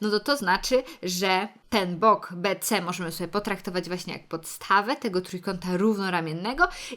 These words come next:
i miary tych kątów przy podstawie trójkąta równoramiennego są takie same. W takim razie sto osiemdziesiąt stopni minus trzy alfa będzie równe alfa. No i z tego nam wynika, że cztery alfa jest równe sto osiemdziesiąt stopni,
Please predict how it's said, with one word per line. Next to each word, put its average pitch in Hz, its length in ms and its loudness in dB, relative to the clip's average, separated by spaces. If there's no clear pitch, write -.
i 262 340 0
miary 220 380 6
tych 180 180 -10
kątów 226 320 0
przy - 140 -12
podstawie 220 520 0
trójkąta 214 420 -2
równoramiennego 180 760 0
są 175 220 -4
takie 190 280 -2
same. 220 320 4
W 320 60 -10
takim 196 260 -4
razie 208 220 0
sto 240 180 -2
osiemdziesiąt 180 460 -4
stopni 220 340 -2
minus 170 240 -6
trzy - 180 -8
alfa 233 320 0
będzie 196 260 -2
równe 170 260 -4
alfa. 185 500 4
No 226 120 4
i 254 100 4
z - 80 -8
tego 320 200 2
nam 247 180 4
wynika, 220 400 0
że 208 80 0
cztery 220 300 0
alfa 220 340 6
jest 180 140 0
równe 185 240 -2
sto 185 200 0
osiemdziesiąt 165 520 -4
stopni, 247 380 -2